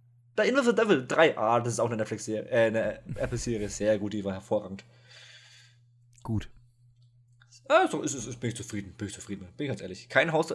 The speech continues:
Speaker 1: kein, äh, Herr der Ringe. <laughs> Nur mal so als, äh, Bemerkung.
Speaker 2: Ja, gut, das ist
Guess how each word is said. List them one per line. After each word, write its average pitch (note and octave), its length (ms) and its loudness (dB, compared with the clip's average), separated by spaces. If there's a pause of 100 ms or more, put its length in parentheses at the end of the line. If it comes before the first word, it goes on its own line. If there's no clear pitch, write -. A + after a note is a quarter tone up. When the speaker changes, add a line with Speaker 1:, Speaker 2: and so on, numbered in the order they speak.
(100)
Speaker 1:
kein, F3 280 0
äh, C#3+ 300 0
Herr C#3+ 80 -2
der C3+ 140 0
Ringe. A#2 280 -6
<laughs> - 60 -20
Nur B2 340 -4
mal B2 120 2
so B2 120 -2
als, A#2 240 0
äh, A2 180 -4
Bemerkung. G#2 380 -6 (1800)
Speaker 2:
Ja, A2+ 220 2
gut, G#2+ 240 0
das G#2 180 0
ist - 400 -8